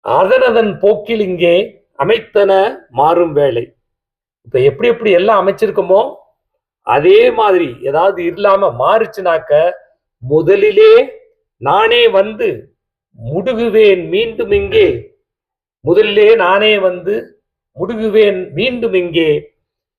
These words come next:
எதனினும் கவலை கொள்ளேன், இதில், இதில் ஏதும் மாறா சென்றார், இதில் ஏதும் மாறாதுன்னு சொல்லிவிட்டு சென்றார்னு போட்டுட்டார்."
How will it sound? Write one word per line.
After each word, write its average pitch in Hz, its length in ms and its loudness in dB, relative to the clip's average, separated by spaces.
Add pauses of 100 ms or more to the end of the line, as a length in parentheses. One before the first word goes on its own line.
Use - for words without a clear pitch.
(120)
எதனினும் 240 920 0
கவலை 214 360 2
கொள்ளேன், 190 680 -2 (320)
இதில், 180 720 -2 (640)
இதில் 190 360 2
ஏதும் 226 320 4
மாறா 208 420 2 (760)
சென்றார், 123 760 -8
இதில் 143 240 -6
ஏதும் 156 360 0
மாறாதுன்னு 196 500 2
சொல்லிவிட்டு 175 600 -6
சென்றார்னு 131 380 -10
போட்டுட்டார்." - 400 -16